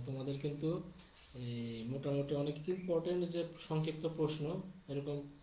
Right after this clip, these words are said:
প্রচুর সংক্ষিপ্ত ইম্পর্টেন্ট প্রশ্ন আছে। তো এই সব কিছু তোমরা এই সংক্ষিপ্তর জন্য কিন্তু খুব ভালোভাবে পড়াশোনা করবে। আর আমরা, আহ, সবাই জানি যে আসলে পরিবেশ আমাদের জন্য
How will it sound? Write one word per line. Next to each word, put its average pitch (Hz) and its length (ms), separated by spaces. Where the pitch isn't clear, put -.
প্রচুর 156 340
সংক্ষিপ্ত 156 340
ইম্পর্টেন্ট 156 480
প্রশ্ন 156 300
আছে। 156 340
তো 135 320
এই 131 160
সব 143 220
কিছু 156 260
তোমরা 156 260
এই 135 420
সংক্ষিপ্তর 156 440
জন্য 160 260
কিন্তু 156 440
খুব 151 280
ভালোভাবে 139 520
পড়াশোনা 139 380
করবে। 139 340
আর 123 280
আমরা, 135 300
আহ, 131 800
সবাই 160 220
জানি 160 460
যে 143 100
আসলে 147 300
পরিবেশ 160 520
আমাদের 143 360
জন্য 143 300